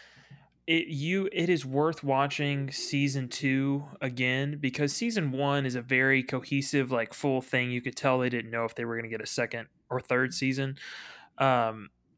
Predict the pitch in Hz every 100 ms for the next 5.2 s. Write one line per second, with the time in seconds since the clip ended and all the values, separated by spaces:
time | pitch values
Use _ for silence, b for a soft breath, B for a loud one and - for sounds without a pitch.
0 | _ _ - 147 139 139 143 143 143 147
1 | 135 127 120 123 131 123 - 147 151 -
2 | 160 135 139 135 123 131 120 117 - 131
3 | 123 123 120 - 127 123 _ _ _ _
4 | - 135 135 151 - 160 135 123 - 156
5 | 175 196